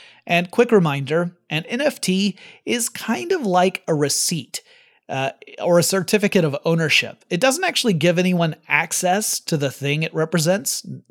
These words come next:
necessarily, nor does it prevent anyone from making copies of that thing. It's more like the representation of ownership.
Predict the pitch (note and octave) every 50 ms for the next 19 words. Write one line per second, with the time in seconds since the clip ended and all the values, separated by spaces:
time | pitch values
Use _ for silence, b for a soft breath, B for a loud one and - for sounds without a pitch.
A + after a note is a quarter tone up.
0 | - - D3+ D#3 D#3+ D3+ D#3 - - F3+ F3 F#3 F#3+ G3+ G#3 A3 G3+ B B B
1 | B B B B B - E3+ F3+ G3 A#3 - A3+ G#3+ E3 G#3 F#3+ - E3 D3+ D3+
2 | E3 F#3 - F3+ E3 E3+ F3+ F3+ F3 E3 - D#3 C#3+ D3 D3 C#3 D3 C#3 C3 B2
3 | A#2+ - - - B2+ A#2+ - - - - - A#3+ G#3 - - - - G3+ G3+ G3
4 | A3 - - - - A3+ A3+ A#3+ B3 A3+ B B B B B B F3 - G3+ A#3
5 | C4 C#4 C4+ B3+ A#3 A3 G3 - - - _ _ - D#3 D#3 F3 E3+ E3+ F3+ F#3+
6 | F#3+ - G3 D#3 E3+ D#3+ D3+ - - - - - F3+ F3 - - - C3+ A#2+ A#2
7 | - - - D#3 C#3 - - D#3+ D3+ C#3+ C#3 C3 B2 - - - - - -